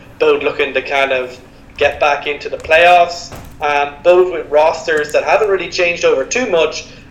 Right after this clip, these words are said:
um, but which are stacked with talent at nearly every level of them. I think the big change that they both made, ironically, in the offseason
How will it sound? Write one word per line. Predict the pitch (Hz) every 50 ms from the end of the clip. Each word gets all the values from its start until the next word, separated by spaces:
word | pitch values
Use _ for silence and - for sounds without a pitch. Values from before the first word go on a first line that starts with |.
| -
um, | 151 143 147 147 147 147 147 143 - - - - -
but | 156 147 143 143 139 135 - - - - - - - -
which | - 143 147 139 - - - 143
are | 143 127
stacked | - - - - - 131 127 123 117 - -
with | 131 127 -
talent | - 139 131 131 127 127 - - - - - - - - -
at | 123 131 -
nearly | 139 131 127 127 127
every | 127 127 123 123 123
level | 123 127 123 123 123 123
of | 120 120 123
them. | - 123 123 123 - - - 196 -
I |
think | 127 135 135 -
the | 180
big | - - 147 151 147 147 -
change | 165 160 151 151 147
that | -
they | - 135 135
both | 135 - 156 170 - -
made, | 185 180 185 - 175
ironically, | 147 135 143 147 147 151 151 147 147 147 147
in | 139
the | 139
offseason | 139 139 135 135 - 139 139 139 135 131 123